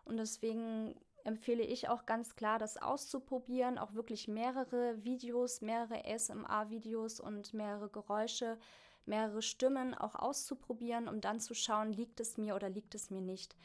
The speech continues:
Also bei mir persönlich war es zum Beispiel so, ich habe früher zum Einschlafen, als ich noch so eine stressige Phase hatte, in so einer Burnout-Phase war, da haben mir die Videos sehr geholfen, um das Gedankenkarussell zu stoppen und eben schnell in den Schlaf zu kommen.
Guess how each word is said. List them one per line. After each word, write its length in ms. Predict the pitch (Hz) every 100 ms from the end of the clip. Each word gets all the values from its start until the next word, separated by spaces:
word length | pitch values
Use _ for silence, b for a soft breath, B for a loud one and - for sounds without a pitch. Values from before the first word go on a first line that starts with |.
| B B
Also 180 | B 214
bei 140 | 208 208
mir 180 | 240 277
persönlich 580 | 277 233 240 240 233
war 100 | -
es 140 | 220 -
zum 100 | 220
Beispiel 340 | 202 - 208
so, 200 | 214 269
ich 180 | 269 -
habe 120 | 226 - b b b
früher 520 | - - 262 254 247
zum 220 | 247 226
Einschlafen, 880 | - 214 254 - 247 233 233 240 233
als 260 | 220 208 -
ich 160 | 214 -
noch 240 | 208 -
so 140 | -
eine 300 | - 202 202
stressige 560 | 202 - 254 262 262 247
Phase 480 | - 220 214 220 208
hatte, 240 | 208 208
in 320 | 208 202 202 190
so 100 | 190
einer 200 | 196 196
Burnout-Phase 960 | 208 233 240 220 220 - 208 202 202
war, 240 | 196 202 202 B B B
da 120 | 208
haben 120 | 226
mir 100 | 240
die 180 | 226 226
Videos 360 | 226 226 226 226
sehr 200 | 233 233
geholfen, 460 | 233 220 214 214 214
um 120 | 208
das 220 | 202 -
Gedankenkarussell 1000 | 196 196 247 269 - 247 247 - 240 240
zu 120 | -
stoppen 500 | - - 226 240 233
und 280 | 226 214 208
eben 220 | - 214
schnell 340 | 214 - 202 202
in 100 | 202
den 100 | 190
Schlaf 380 | - 185 185 -
zu 160 | -
kommen. 400 | - 165 170 180